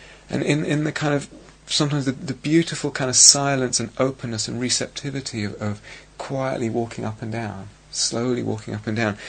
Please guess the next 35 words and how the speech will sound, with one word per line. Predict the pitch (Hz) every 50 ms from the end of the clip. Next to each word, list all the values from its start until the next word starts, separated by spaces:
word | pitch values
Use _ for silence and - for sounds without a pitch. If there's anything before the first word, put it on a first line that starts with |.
| - - -
sometimes | - - - 160 175 - 220 196
you | 175 127
actually | 123 - 131 127
get | 123 113
a |
sense | - - 131 - - -
that | - -
the | 101 110
whole | 107 - - - - 156 160 170 175 180 185 175 165 170
universe | 156 143 147 147 147 139 127 98 90 85 82 - - - - - - - - - - - - - - - - -
is | 117 110 -
involved | - 113 110 110 113 110 107 107 104 104 107
in | 98
my | 101 101 104
walking. | 110 113 104 104 - - 87 87 - - - - - - - - -
The | -
whole | - - - 170 175 170
universe. | 160 156 147 131 104 95 - - - - - - -
And | 139 - -
emptiness | - 156 165 - - 160 143 -
actually | 143 - - - - -
takes | - 135 131 131 -
on | 135 123
a | 123
meaning | 123 127 127 123 120 117
of | 117 113 -
fullness. | - - - - - - 165 160 156 123 87 80 - - - - - - - - - - - - - - - - -
Fullness. | - - - 156 143 117 92 92 - - - - - - - - - - - - - -
And | - 120
sometimes | - 131 117 110 123 110
people | - - 110 110 110
get | 110 110 -
afraid | - - - 123 113 107 101
of | 101
the | 98 98 98